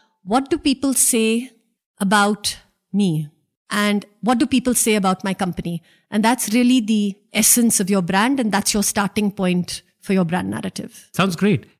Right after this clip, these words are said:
Speaker 2: Do you think people have awareness even before they decide to go invest into, "I want to build a brand," or whatever, of what their brand stands for?
Speaker 1: I think people are often surprised because, you know, all of us are human beings and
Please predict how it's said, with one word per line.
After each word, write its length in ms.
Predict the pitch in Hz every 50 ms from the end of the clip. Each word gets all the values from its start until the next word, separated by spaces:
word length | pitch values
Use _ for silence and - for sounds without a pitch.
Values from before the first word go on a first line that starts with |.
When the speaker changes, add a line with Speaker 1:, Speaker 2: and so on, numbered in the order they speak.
| _ -
Speaker 2:
Do 60 | 165
you 60 | 254 -
think 200 | 349 349 330 -
people 240 | 208 - - 247
have 160 | 254 254 226 -
awareness 760 | 131 123 117 131 131 135 147 165 190 208 208 - - - - - -
even 220 | 143 147 180 185
before 280 | 156 156 - 180 180 165
they 480 | 170 165 156 151 175 160 - _ _ - 131
decide 420 | 120 127 - 143 143 147 135 -
to 60 | 151 123
go 200 | 117 131 139 135
invest 640 | 120 117 117 110 107 120 131 131 - - - - - -
into, 560 | 135 123 120 - 127 120 120 120 - - - -
"I 80 | 120 113
want 200 | 120 123 110 104
to 40 | 120
build 260 | 101 110 127 123 113
a 60 | 117
brand," 340 | 107 113 113 110 110 110 110
or 60 | 110
whatever, 460 | 104 104 104 110 110 104 104 101 98 - - _ _ _ _ - -
of 80 | 107 104
what 220 | 123 135 139 131
their 120 | 147 139
brand 340 | 117 107 120 120 127 131 123
stands 320 | - - 120 120 131 139 -
for? 340 | - 185 190 214 214 196 - _ _ -
Speaker 1:
I 100 | - 294
think 200 | - 415 415 -
people 240 | 294 262 - 294 285
are 100 | 294 254
often 280 | 208 196 - 240 226
surprised 640 | 214 - 208 - - - - 147 135 - - - - - - -
because, 200 | 220 240 - 262
you 60 | 285 311
know, 140 | 311 277
all 240 | - - 240 240 262
of 40 | 262
us 160 | 294 277 -
are 80 | 294 269
human 360 | - - 247 226 233 247 233
beings 360 | 196 226 226 226 240 226 202
and 160 | 226 226 220